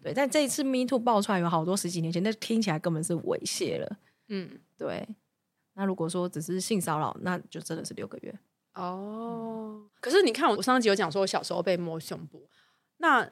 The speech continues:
Speaker 2: 那时候根本来不及反应啊，而且那时候年纪，
Speaker 1: 你也完全不会知道。
Speaker 2: 你知道，明智未开。
Speaker 1: 明智。<laughs>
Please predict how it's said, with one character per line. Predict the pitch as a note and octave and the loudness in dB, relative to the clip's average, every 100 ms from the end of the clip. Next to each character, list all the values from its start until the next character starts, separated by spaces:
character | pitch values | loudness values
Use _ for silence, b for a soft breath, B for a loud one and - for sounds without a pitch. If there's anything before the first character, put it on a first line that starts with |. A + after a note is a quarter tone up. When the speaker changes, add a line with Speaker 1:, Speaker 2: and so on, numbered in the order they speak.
| - | -2
Speaker 2:
那 | D4 | 0
时 | C4 | 2
候 | A3 B3 | 2 2
根 | B3 | 2
本 | G#3 | 2
来 | E3+ E3+ | 4 2
不 | F#3 | 0
及 | D#3+ | -8
反 | D#3 - - | -8 -8 -8
应 | D#3+ | -12
啊， | C#3 - | -12 -2
而 | G3+ | 2
且 | A#3 | 4
那 | A3+ | 4
时 | B3 | 4
候 | A3+ | 4
年 | A3 F3 | 4 2
纪， | G3 | 4
Speaker 1:
你 | F#3+ | 4
也 | |
完 | G3+ F#3+ | 6 6
全 | B3+ G3+ | 6 6
不 | F#3 | 4
会 | F3 | 2
知 | - D#3 | 0 -4
道。 | C#3 | 0
Speaker 2:
你 | A3 | 2
知 | A3 | 2
道， | |
明 | |
智 | B3 C4 A#3 | 2 2 4
未 | A#3 | 6
开。 | A3 - - G3+ | 4 0 2 6
Speaker 1:
明 | G#3+ | 6
智。 | A#3 | 6
<laughs> | C#4+ | 4